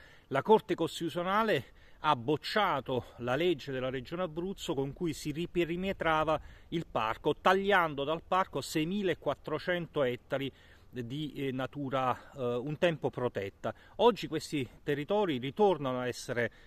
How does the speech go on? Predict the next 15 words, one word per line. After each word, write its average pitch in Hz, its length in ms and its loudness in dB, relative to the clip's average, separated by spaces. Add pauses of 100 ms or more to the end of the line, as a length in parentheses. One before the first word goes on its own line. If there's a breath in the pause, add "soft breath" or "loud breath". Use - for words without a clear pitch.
(140 loud breath)
eh, 107 180 -2
parco, 139 520 2 (340 loud breath)
eh, 120 180 0
quindi 185 260 -2
è 135 40 0
una 131 160 -2
vittoria 127 680 0 (100)
importantissima 185 1200 -2 (420 loud breath)
che 156 140 2
arriva 160 480 4
dopo 156 320 2
una 135 340 2
lotta, 135 840 2
eh, 117 40 -4
strenua. 143 680 0